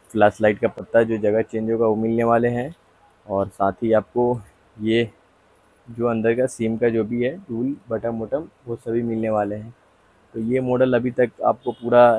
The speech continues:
history में, YouTube का history में भी ये model अभी आपको मिला नहीं होगा, but मेरे पास मिल सकता है आपको।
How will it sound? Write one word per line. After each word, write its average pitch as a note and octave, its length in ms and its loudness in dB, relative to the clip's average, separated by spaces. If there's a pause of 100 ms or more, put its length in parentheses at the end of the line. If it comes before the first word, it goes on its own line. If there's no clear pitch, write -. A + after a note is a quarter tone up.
history B2 420 -6
में, B2 140 -4
YouTube A#2 280 -4
का A#2+ 100 2
history A2+ 360 0
में A#2+ 120 -2
भी B2 100 0
ये A2+ 160 0
model A2+ 300 0
अभी A#2 160 2
आपको A2+ 280 0
मिला A#2 220 -2
नहीं A#2+ 200 -6
होगा, A2+ 240 -12 (120)
but B2 200 -6
मेरे C3 220 4
पास B2+ 260 6
मिल A2 140 -4
सकता - 300 -4
है A2 60 6
आपको। - 280 -4